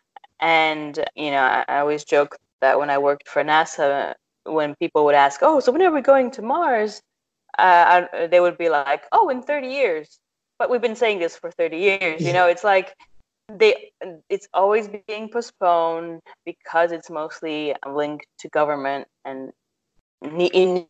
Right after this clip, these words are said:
need of a lot of money. So, you know, whenever there's a shift in that, nasa's hands are a bit tied and, and they have to focus on whatever basically the current administration tells them to. Uh, and other space agencies around the world don't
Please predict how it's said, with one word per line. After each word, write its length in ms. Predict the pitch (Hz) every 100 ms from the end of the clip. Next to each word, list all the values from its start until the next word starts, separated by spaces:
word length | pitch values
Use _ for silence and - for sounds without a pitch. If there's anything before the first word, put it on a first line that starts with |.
| -
need 160 | 180
of 80 | 170
a 80 | 151
lot 260 | 160 160 151
of 60 | -
money. 460 | 175 208 175 160 - - - _ -
So, 560 | - 180 170 165 160
you 80 | 165
know, 120 | 156
whenever 280 | 156 170 175
there's 240 | 170 165 156
a 60 |
shift 440 | - - 147 131 151
in 160 | 143
that, 400 | 214 240 214 196
nasa's 460 | 170 165 170 170 156
hands 340 | - 196 196 175
are 120 | 160
a 40 |
bit 200 | 151 147 - -
tied 300 | 143 147 143
and, 160 | 139
and 100 | 143
they 80 | 143
have 180 | 151 151 _
to 80 | 151 147
focus 280 | 139 135 135
on 100 | 135
whatever 400 | 139 135 135 127
basically 540 | - 135 - - 139 131
the 220 | 131 131 -
current 180 | 151 135
administration 720 | 143 139 135 - 226 269 190
tells 340 | 165 147 147
them 200 | 135 131 -
to. 160 | - 143 - _ _ _ - 156
Uh, 240 | 151 143
and 100 | 147
other 260 | - 190 190
space 340 | - - 170
agencies 400 | 170 160 156 160
around 400 | 151 147 151 151
the 80 | 147
world 580 | 139 202 208 208 196 175
don't 300 | 170 160